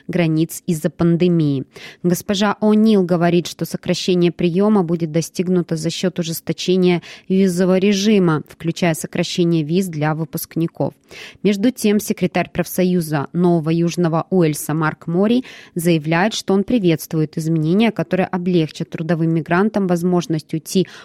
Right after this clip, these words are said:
от эксплуататорских условий работодателей и сделают более ясными пути к постоянному месту жительства, но добавляет, что при этом ограничение на часы работы иностранным студентам должно быть снято.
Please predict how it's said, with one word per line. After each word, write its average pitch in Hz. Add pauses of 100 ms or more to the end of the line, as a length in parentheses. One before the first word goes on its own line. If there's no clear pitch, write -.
(120)
от 202
эксплуататорских 175
условий 170
работодателей 202
и 185
сделают 180
более 175
ясными 160
пути -
к -
постоянному 165
месту 156
жительства, 156 (380)
но 190
добавляет, 202
что -
при 156
этом 240 (220)
ограничение 190
на 151
часы -
работы 160 (100)
иностранным 151
студентам 208
должно 147
быть 156
снято. -